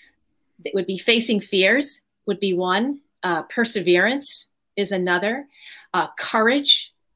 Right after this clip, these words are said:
trying new things, um, accepting help from time to time. And, uh, when we do those things, we can really accomplish a lot. Uh, so yes, a lot of facing adversity and challenges.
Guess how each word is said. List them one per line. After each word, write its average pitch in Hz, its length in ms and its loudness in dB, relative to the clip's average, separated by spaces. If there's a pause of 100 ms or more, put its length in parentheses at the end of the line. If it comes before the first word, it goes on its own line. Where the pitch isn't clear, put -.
(520)
trying 220 340 0
new 208 160 0
things, 214 680 -6 (580)
um, 165 460 -4 (300)
accepting 202 520 -2
help 202 340 -2 (380)
from 202 180 -6
time 208 280 -2
to 214 100 -10
time. 226 540 -4 (640)
And, 180 500 -2 (220)
uh, 180 220 -4 (160)
when 196 180 -4
we 240 160 -2
do 277 200 -2
those 190 340 0
things, 170 340 -6
we 196 100 -6
can 180 220 -8
really 185 260 -2
accomplish 170 560 -8
a - 60 -12
lot. - 300 -12 (540)
Uh, 165 220 -6
so 220 160 -4
yes, 208 360 2
a 196 60 -2
lot 208 220 4
of 226 120 -6
facing 220 400 0
adversity 190 760 0
and 175 180 -6
challenges. 185 880 0